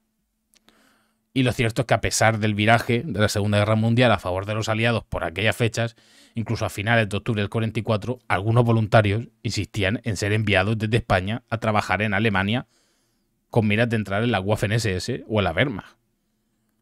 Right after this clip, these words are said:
Es que incluso el Instituto Iberoamericano, del que habíamos hablado antes, que era un ferviente defensor del franquismo,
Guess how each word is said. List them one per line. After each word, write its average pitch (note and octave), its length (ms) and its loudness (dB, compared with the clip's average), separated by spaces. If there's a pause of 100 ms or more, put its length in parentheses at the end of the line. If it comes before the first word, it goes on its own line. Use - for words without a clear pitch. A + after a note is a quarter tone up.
(420)
Es A2+ 100 -2
que D#3+ 100 6
incluso B2+ 520 2
el A2 140 -2
Instituto A#2 760 2
Iberoamericano, G#2+ 880 0 (140)
del G#2+ 200 0
que G2 100 -4
habíamos G#2 260 0
hablado G2+ 360 0
antes, G2+ 360 -4 (680)
que - 100 -2
era G#2+ 100 4
un A2+ 80 0
ferviente A2+ 400 0
defensor A2 380 0
del G#2 120 -2
franquismo, G2 580 -2